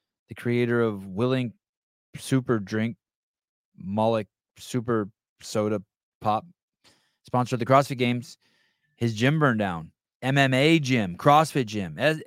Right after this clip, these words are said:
S D, San Diego Fire Department said a call came in reporting the blaze around six twenty A M. Crews responded to the area located on the thirty-six hundred block of Midway Drive. You can go to Jocko's Instagram account,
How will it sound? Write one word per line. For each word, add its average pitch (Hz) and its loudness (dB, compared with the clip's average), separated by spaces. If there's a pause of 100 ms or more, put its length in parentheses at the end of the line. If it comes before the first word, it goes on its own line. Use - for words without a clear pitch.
S 151 0
D, 139 0
San 165 -2
Diego 151 4
Fire 151 4
Department 143 0 (260)
said 143 -2
a 135 -2
call 156 4
came 156 -2
in 151 0
reporting 147 0
the 135 -2
blaze 143 2
around 135 0
six 143 -8
twenty 131 -4
A 120 -2
M. 156 -2 (440)
Crews 151 4
responded 143 0
to 131 -4
the 127 -4
area 143 4
located 127 0
on 120 -2
the 107 -4
thirty-six 127 -4
hundred 127 -2
block 120 2
of 110 -8
Midway 113 0
Drive. 143 2 (1500)
You 120 -2
can 123 0
go 123 4
to 117 0
Jocko's 127 4 (1300)
Instagram 139 -2
account, 135 -2